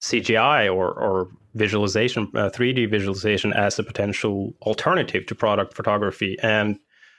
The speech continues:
the visualization tools has now matured to such a level, and even, uh, a lot of the individuals, freelancers,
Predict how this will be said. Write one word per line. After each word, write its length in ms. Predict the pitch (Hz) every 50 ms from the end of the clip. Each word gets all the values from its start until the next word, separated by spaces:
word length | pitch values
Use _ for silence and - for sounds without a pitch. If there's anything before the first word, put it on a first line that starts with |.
| _ _ -
the 80 | 120 110
visualization 580 | 117 110 110 113 110 101 117 131 135 127 110
tools 300 | 101 - - 110 107 -
has 340 | - - 113 110 107 107 -
now 240 | 117 110 110 110 113
matured 760 | 107 101 98 - - - - 131 127 123 120 123 123 120 -
to 100 | - 117
such 320 | 107 - - 113 - - -
a 40 |
level, 520 | 107 101 104 110 117 110 98 104 117 135 - -
and 300 | 113 107 107 107 107 104 107 - - -
even, 380 | 120 110 110 110 107 101 101 -
uh, 300 | - 107 101 98 98 98 -
a 60 | 107
lot 180 | 107 107 110 110
of 140 | 104 -
the 60 | - 104
individuals, 600 | 101 95 101 101 104 110 107 117 117 113 113 -
freelancers, 800 | - - 117 110 113 110 107 107 107 104 - 117 110 113 107 -